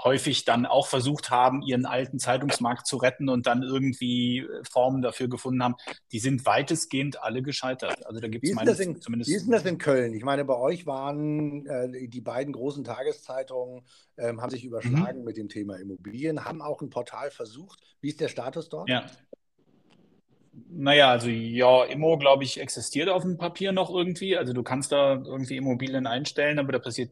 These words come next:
Speaker 1: nichts. Also d-, d-, da, da findet nichts statt. Und es gab, äh, parallel dazu ja auch hier bei uns in der Region einige Jahre jetzt ein, ähm,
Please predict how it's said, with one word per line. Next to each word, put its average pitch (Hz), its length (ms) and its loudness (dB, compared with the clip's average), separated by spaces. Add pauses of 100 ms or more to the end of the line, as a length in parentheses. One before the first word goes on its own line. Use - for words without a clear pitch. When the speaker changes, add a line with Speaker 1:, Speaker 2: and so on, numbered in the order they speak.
(120)
Speaker 1:
nichts. - 440 -4 (240)
Also 113 240 -8
d-, - 220 -18 (140)
d-, 110 200 -14
da, 113 120 -2
da 113 160 -2
findet 123 300 0
nichts 123 160 -2
statt. 156 260 2
Und 127 100 0
es 120 140 -4
gab, - 320 -4 (200)
äh, - 300 -10 (100)
parallel 127 440 0
dazu 135 300 0
ja 127 120 4
auch 123 120 -2
hier 143 240 4
bei 131 140 0
uns 139 200 0
in 151 80 0
der 135 120 4
Region 135 580 0 (520)
einige 135 340 -2
Jahre 131 400 2
jetzt 123 500 0
ein, 117 640 0 (160)
ähm, 110 800 -4